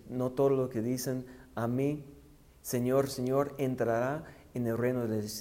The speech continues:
de los cielos, sino el que hace la voluntad de mi Padre que está en los cielos". Jesús una vez más está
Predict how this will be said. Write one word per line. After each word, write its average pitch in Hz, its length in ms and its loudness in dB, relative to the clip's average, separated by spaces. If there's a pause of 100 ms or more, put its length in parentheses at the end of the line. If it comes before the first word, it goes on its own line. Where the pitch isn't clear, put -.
(120)
de 117 160 -2
los 107 180 0
cielos, 139 360 2
sino 123 400 -2
el 127 240 0
que - 320 -4
hace 139 540 -4 (420)
la 117 100 2
voluntad 113 800 0 (460)
de 110 180 -2
mi 139 480 -2 (300)
Padre 113 500 -2 (720)
que 117 120 -2
está 117 480 -4
en 120 100 -6
los 110 140 -6
cielos". - 580 -6 (760)
Jesús 123 680 -2
una 131 300 0
vez 127 220 0
más 123 320 -4
está 113 540 -8